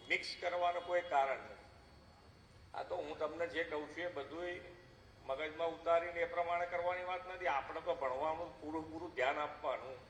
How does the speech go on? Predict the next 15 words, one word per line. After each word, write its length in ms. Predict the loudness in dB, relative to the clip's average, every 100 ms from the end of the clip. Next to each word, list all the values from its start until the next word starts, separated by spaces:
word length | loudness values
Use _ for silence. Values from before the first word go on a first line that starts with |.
| -20 -20 -20 -20 -20 -18 -6
સો 240 | 4 8
ટકા 420 | 8 4 2 4 6 4 0 -8 -14 -12 -6
એન્જિનિયરિંગ, 840 | -6 -2 -4 0 0 0 -2 -4
મેડિકલ, 600 | 0 2 0 2 2 2 0
પપ્પા 320 | -6 -2 -2
મમ્મી 260 | -2 -4 -10
જે 260 | -6 -2 -2
કહે 200 | -2 0
એ 260 | 0 0
પ્રમાણેનો 540 | -6 -4 -2 -2 -4 -6
પ્રયત્ન 540 | 0 2 2 0 2
આપણો 320 | 4 6 4
પૂરો 280 | 2 2 4
હોવો 320 | 6 6 4
જોઈએ. 220 | -4 -10